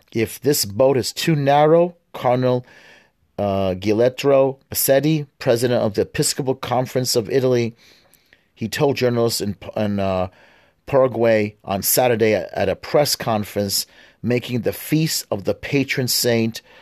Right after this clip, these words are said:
marking the feast of the patron saint of, of journalism, Francis de Sales, are you not comfortable with the current ponf-,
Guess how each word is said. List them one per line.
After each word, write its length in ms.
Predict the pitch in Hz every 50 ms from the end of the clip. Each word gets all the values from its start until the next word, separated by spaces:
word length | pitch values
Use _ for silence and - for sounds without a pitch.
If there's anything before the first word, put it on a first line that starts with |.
| - _
marking 340 | - 123 139 143 - - 143
the 80 | 123 113
feast 280 | - - - 156 -
of 40 | -
the 80 | 101 101
patron 320 | - 143 139 131 - 135
saint 280 | 120 - - 120 120 104
of, 100 | 98 90 - _ -
of 120 | 101 95
journalism, 680 | 95 107 120 113 104 95 92 90 85 90 127 147 156 - _ - - - - - - - _
Francis 400 | _ - - 107 104 - 104 101
de 120 | - - 95
Sales, 480 | - - 98 90 82 82 92 101 - - _ - _ _ _ _
are 140 | 107 113 120
you 160 | 123 127 143
not 260 | 151 160 151 143 - -
comfortable 500 | - - 156 143 - - 147 - 147 135
with 160 | 139 143 -
the 80 | 147
current 300 | 139 - - 143 135 131
ponf-, 300 | - - 143 131 123 -